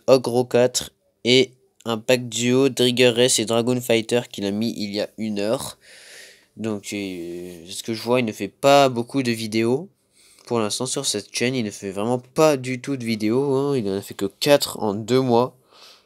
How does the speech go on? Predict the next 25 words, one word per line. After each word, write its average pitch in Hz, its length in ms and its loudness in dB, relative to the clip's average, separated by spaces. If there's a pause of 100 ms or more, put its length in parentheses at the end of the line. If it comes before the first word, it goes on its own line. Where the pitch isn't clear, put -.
(1080)
Donc, 117 140 -6
on - 20 0
va 110 80 0
voir 117 140 -4
dans 104 240 -8
à 110 100 0
propos. - 440 -6 (440)
Bonjour, 123 600 0
aujourd'hui, 120 560 -2
je 107 200 -6
crée 135 300 -2
ma 117 160 2
chaîne 117 320 0
YouTube 110 380 -2
pour 110 160 -2
vous 98 160 -2
montrer 101 360 -4
ma 110 140 0
passion 110 340 0
du 120 120 -2
Beyblade. 101 580 0
J'adore 107 400 2
le 110 80 2
Beyblade 107 460 0
car 127 340 4